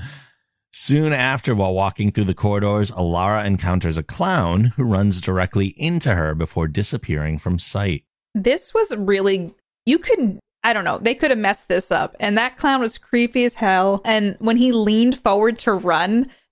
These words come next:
Speaker 2: that was icky. I did not like that.
Speaker 1: So that made me think of something, that lean,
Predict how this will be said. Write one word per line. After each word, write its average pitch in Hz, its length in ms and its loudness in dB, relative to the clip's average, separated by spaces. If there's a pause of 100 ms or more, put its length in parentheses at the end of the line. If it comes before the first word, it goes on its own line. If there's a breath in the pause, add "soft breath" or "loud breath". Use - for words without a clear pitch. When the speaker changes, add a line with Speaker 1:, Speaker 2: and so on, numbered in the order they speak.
(160)
Speaker 2:
that 254 220 2
was 247 300 0
icky. 190 540 -2 (140)
I 175 120 0
did 240 120 2
not 226 280 2
like 196 300 0
that. 185 400 0 (140)
Speaker 1:
So - 680 0
that 107 240 -2
made 139 200 -2
me 131 120 4
think 110 240 -2
of 104 80 2
something, 78 400 -2
that 78 240 -2
lean, 95 480 2